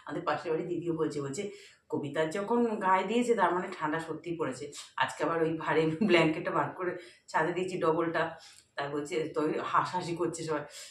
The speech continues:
উম, ওরা হা-, বলছে, বলছে, "বাবা কি খুব ব্যাপার কবিতা, এবার ডবলটা বার করো।" যে আর বছরে সেই জানুয়ারি মাসে পনেরো দিন ঠান্ডা পড়েছিল, ওই যে পৌষ সংক্রান্তির দিন, দিন থেকে শুরু হয়েছিল, পৌষ সংক্রান্তির আগের দিন থেকে, তারপর পনেরো দিন ছিল, বাস, তারপর ঠান্ডা উঠে গেছে।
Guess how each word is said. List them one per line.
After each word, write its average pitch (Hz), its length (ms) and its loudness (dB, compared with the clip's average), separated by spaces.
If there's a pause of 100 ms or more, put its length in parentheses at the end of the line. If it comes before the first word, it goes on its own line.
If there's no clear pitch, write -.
(160)
উম, 156 220 -6
ওরা 165 140 2
হা-, 160 280 -2
বলছে, 160 220 -2
বলছে, 165 180 0
"বাবা 135 300 0
কি - 280 -6
খুব 175 120 -8
ব্যাপার 160 400 0
কবিতা, 175 400 2
এবার 233 280 6
ডবলটা 196 520 4
বার - 260 2
করো।" 214 300 0 (360)
যে 214 100 2
আর 185 220 10
বছরে 208 340 2
সেই 226 140 2
জানুয়ারি 175 380 2
মাসে 202 240 0 (100)
পনেরো 185 240 0
দিন 214 160 0
ঠান্ডা 196 280 2
পড়েছিল, 214 300 0
ওই 302 120 6
যে 220 240 -2 (160)
পৌষ 202 180 -4
সংক্রান্তির 208 280 -2
দিন, 220 360 -6
দিন 214 200 -4
থেকে 233 200 -2
শুরু 220 220 -6
হয়েছিল, 214 240 0 (100)
পৌষ 185 140 -6
সংক্রান্তির 202 280 2
আগের 175 260 6
দিন 185 160 -10
থেকে, 165 200 -8 (460)
তারপর 170 180 -6
পনেরো 233 260 6
দিন 240 160 6
ছিল, 143 240 -6
বাস, 143 280 0
তারপর 208 260 6
ঠান্ডা 208 240 0
উঠে 233 140 2
গেছে। - 220 -4